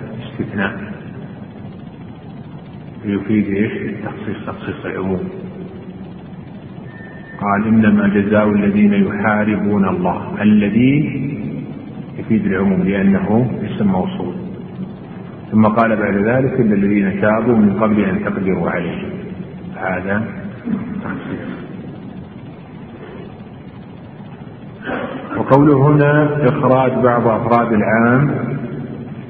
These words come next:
قلنا أن عند الأصوليين بيان أن بعض الأفراد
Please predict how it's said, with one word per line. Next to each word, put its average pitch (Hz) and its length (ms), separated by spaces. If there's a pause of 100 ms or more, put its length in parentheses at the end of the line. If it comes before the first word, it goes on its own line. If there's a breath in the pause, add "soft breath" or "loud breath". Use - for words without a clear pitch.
(160)
قلنا 107 240
أن 104 100
عند 107 320
الأصوليين 104 1160 (640)
بيان 101 440
أن 87 320
بعض 95 180
الأفراد 98 760